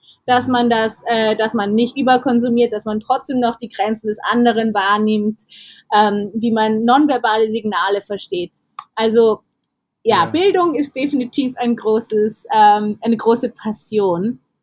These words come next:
Speaker 2: Ja.
Speaker 1: von
Speaker 2: Ja,
Speaker 1: mir.
Speaker 2: ich
Speaker 1: Und ich
Speaker 2: denk
Speaker 1: hab das
Speaker 2: da
Speaker 1: Gefühl, ich
Speaker 2: sofort.
Speaker 1: lerne auch immer davon. Also.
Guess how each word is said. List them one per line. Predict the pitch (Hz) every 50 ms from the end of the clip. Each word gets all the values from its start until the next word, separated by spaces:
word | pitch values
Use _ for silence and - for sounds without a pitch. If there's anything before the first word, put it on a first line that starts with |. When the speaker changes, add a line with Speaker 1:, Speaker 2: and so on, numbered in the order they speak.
| _ _ _
Speaker 2:
Ja. | - 120 117 120 120 117 113 107 -
Speaker 1:
von | - 185 185 185
Speaker 2:
Ja, |
Speaker 1:
mir. | 180 185
Speaker 2:
ich | 180 180
Speaker 1:
Und | 190 208
ich | 269
Speaker 2:
denk |
Speaker 1:
hab | 262 254
das | - -
Speaker 2:
da | 254
Speaker 1:
Gefühl, | 247 - 269 -
ich | 240
Speaker 2:
sofort. | - - 233
Speaker 1:
lerne | 220 226 240 226 - 269
auch | 277 269
immer | - 175 185 175 170
davon. | 170 165 165 - - 160 151 156 190 - _ _ _
Also. | - 202 202 196 196 185 185 190